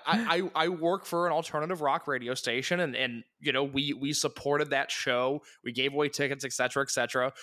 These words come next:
But because of the nature of what we do, we're very apolitical, and,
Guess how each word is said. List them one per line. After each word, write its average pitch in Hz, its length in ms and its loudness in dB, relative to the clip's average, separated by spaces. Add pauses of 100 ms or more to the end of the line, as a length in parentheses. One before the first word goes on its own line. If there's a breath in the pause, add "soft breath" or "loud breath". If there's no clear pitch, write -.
(220 loud breath)
But 165 200 4 (840 soft breath)
because 185 480 0
of 170 280 -4
the 180 100 2
nature 170 440 2
of 147 120 -2
what 151 160 0
we 151 120 -2
do, 175 300 0
we're 147 240 0
very 147 340 0
apolitical, 139 760 0
and, 123 100 -2